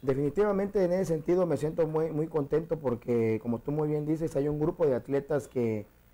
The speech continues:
que han sido consolidados ya en la Olimpiada Nacional y que tienen una amplia oportunidad de representar a México. Entonces,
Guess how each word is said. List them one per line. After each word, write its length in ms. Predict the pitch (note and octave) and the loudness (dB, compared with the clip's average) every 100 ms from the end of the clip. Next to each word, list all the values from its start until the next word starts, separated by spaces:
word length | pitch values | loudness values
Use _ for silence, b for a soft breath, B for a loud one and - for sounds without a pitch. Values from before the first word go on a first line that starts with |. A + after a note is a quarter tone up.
| - - | -20 -4
que 320 | A#2+ A#2 A2+ | 0 2 2
han 180 | A#2+ C3+ | 0 -2
sido 240 | D3 D#3 | -2 -2
consolidados 720 | - A#2+ B2 A#2 A#2 D#3+ D#3+ | -2 -2 0 0 2 2 0
ya 60 | B2+ | 0
en 60 | C3 | 0
la 60 | |
Olimpiada 360 | B2+ A2 B2+ B2 | -2 -2 -4 -4
Nacional 400 | A#2+ A2+ A#2+ D3 | -4 -6 -4 -4
y 40 | |
que 120 | C#3 | -6
tienen 260 | A2+ C3 C3 | -6 -4 -2
una 400 | C#3 F3 E3+ C#3 | -2 -4 -4 -4
amplia 260 | - D3+ - | -4 -6 -4
oportunidad 840 | C3 - B2 A#2+ B2 A#2 B2+ D#3+ b b b - | -4 -4 -4 -2 0 2 2 2 b b b -4
de 140 | B2+ | -2
representar 560 | A#2 A#2 A2+ A2+ B2+ C3 | 0 -2 -4 -4 -2 -2
a 80 | |
México. 360 | A#2 B2 A2 G#2+ | 0 -2 -4 -10
Entonces, 580 | A2+ C3+ C3+ D#3 C3+ | -6 -4 0 2 0